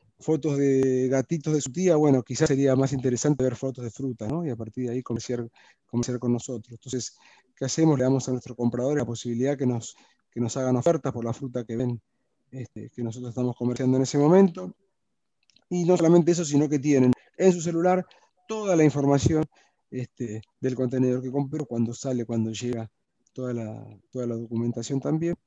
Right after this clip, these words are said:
Y lo mismo desde el lado, desde el lado del productor,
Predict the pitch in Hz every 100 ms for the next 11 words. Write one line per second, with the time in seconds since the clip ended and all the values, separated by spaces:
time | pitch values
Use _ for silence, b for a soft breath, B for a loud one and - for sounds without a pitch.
0 | _ _ _ _ _ _ 165 165 156 170
1 | 160 143 139 143 139 135 120 117 _ _
2 | _ 123 127 135 135 131 120 139 120 175
3 | 170